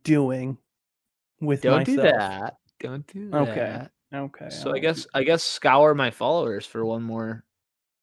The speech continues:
Speaker 2: tasty morsel. But I will say this, um,
Speaker 1: Yeah.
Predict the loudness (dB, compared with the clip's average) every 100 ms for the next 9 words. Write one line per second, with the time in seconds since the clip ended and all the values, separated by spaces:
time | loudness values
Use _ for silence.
0 | _ _ -4 -4 -2 -4 -4 -4 -8 -10
1 | -20 -20 _ 8 8 8 4 4 4 4
2 | 2 -12 -10 0 0 0 2 2